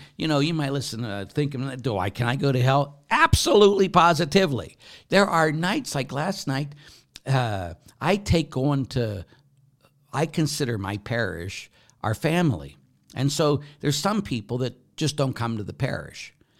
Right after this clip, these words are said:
Some are even on my leadership, and they might come once every other month. And then that drives me crazy, and I take it personally because I'm the father, and for them it doesn't matter. And people are like this all over the world now. Like, you might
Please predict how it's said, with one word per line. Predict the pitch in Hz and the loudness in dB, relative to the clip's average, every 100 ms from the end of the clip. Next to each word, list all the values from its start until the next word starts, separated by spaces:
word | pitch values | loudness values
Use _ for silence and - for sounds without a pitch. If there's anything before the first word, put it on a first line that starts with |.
| _ | _
Some | - 170 | -4 -2
are | |
even | 151 151 143 | 0 0 0
on | |
my | 131 127 | -2 -2
leadership, | 151 226 160 - - - | -4 -2 -4 -6 -10 -8
and | 135 | -4
they | 190 | -4
might | 180 151 | -4 -6
come | 143 120 123 | -6 -4 -2
once | 120 127 - | 0 -2 -2
every | 120 113 110 | -4 -2 -4
other | 110 107 | -4 -2
month. | 123 101 - - - _ _ _ _ - | -2 -4 -10 -20 -20 _ _ _ _ -2
And | 151 | 0
then | 180 175 | 2 0
that | 147 | -2
drives | 151 143 147 113 | -2 0 0 -2
me | 117 | -6
crazy, | 101 - - 165 175 240 240 147 90 80 80 113 - - | -8 -14 -8 -4 -2 0 0 0 -4 -8 -10 -12 -18 -10
and | 135 | -4
I | 151 | -4
take | 156 180 175 | -2 -2 -2
it | 143 143 - | -6 -8 -8
personally | 190 214 - 151 117 90 90 | -6 -4 -4 -6 -6 -4 -6
because | 127 143 143 147 | -8 -6 -4 -2
I'm | 175 | -2
the | 147 | -4
father, | 147 156 175 170 90 107 101 - _ _ - | -4 -4 -2 -4 -6 -6 -10 -16 _ _ -8
and | 131 | -6
for | 170 | -4
them | 160 175 | -2 -2
it | 170 | -2
doesn't | 151 143 143 | -2 -4 -4
matter. | 117 120 139 151 87 - | -4 -2 -2 -2 -6 -8
And | 147 160 - | -8 -8 -8
people | 202 107 90 | -8 -6 -4
are | 90 | -4
like | 98 - | -6 -8
this | - 110 | -8 -4
all | 104 | -4
over | 85 | -6
the | 82 | -10
world | 76 113 127 104 | -6 -4 -4 -6
now. | - | -12
Like, | 80 82 143 | -12 -8 -2
you | |
might | 139 117 104 | 0 0 -6